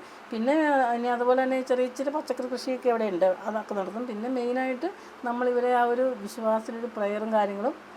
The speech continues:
പിന്നെ നമ്മൾ കടയിൽ കൊണ്ടുപോകുമ്പോൾ സാധനം മേടിക്കാൻ വേണ്ടി ഇവരെ പുറത്ത് കൊണ്ടുപോവുക, അതൊക്കെയാണ് നമ്മൾ മെയിൻ. ഇപ്പം, ഇപ്പം നമ്മൾ ഈ മെഴുകുതിരി അങ്ങനത്തെ കുറേ കാര്യങ്ങളൊക്കെ പറയും, പക്ഷേ അവർ ഈ ഒരു നിശ്ചിത പീരീഡേ നമുക്കുള്ളൂ.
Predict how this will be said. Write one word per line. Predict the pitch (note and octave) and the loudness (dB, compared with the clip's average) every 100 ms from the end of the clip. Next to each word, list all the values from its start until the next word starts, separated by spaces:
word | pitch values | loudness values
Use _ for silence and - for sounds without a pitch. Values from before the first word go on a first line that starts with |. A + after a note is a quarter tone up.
| - - | -16 -6
പിന്നെ | A3+ A#3 | 2 4
നമ്മൾ | A#3 | 6
കടയിൽ | A#3 A3 A3 | 8 8 6
കൊണ്ടുപോകുമ്പോൾ | G#3 G#3+ G#3+ A3 | 2 0 0 2
സാധനം | G#3 G3+ G#3 | 2 2 0
മേടിക്കാൻ | G#3 G3 G#3 | -4 -4 -2
വേണ്ടി | G#3 | 0
ഇവരെ | G#3+ A3 | -2 -2
പുറത്ത് | G#3+ F#3+ | -2 -2
കൊണ്ടുപോവുക, | G#3 F#3 F3+ F3+ B3+ - - - - - | -4 4 6 6 2 -4 -18 -18 -18 -6
അതൊക്കെയാണ് | A#3 A#3+ C4+ C#4 | -2 2 6 6
നമ്മൾ | C#4 C4+ | 8 6
മെയിൻ. | C4+ A#3+ | 6 4
ഇപ്പം, | A#3 A#3 | 2 2
ഇപ്പം | B3+ C#4 | 4 4
നമ്മൾ | C#4+ C#4+ | 4 4
ഈ | |
മെഴുകുതിരി | D4+ C4+ B3+ C4 C#4 | 6 6 6 4 6
അങ്ങനത്തെ | C#4 C4+ C#4 | 6 6 6
കുറേ | C#4 C#4 | 8 8
കാര്യങ്ങളൊക്കെ | C4+ C4 C4+ C4+ C4 | 8 8 10 10 8
പറയും, | G#3 G#3 | 4 2
പക്ഷേ | G#3 | 2
അവർ | B3 A#3+ D4+ | 4 6 4
ഈ | D4 | 4
ഒരു | D#4 E4 | 4 4
നിശ്ചിത | D4 D4+ E4 | 2 2 4
പീരീഡേ | C#4+ C4 C#4 | 6 8 8
നമുക്കുള്ളൂ. | B3+ A3 F#3+ D#3+ | 6 4 0 0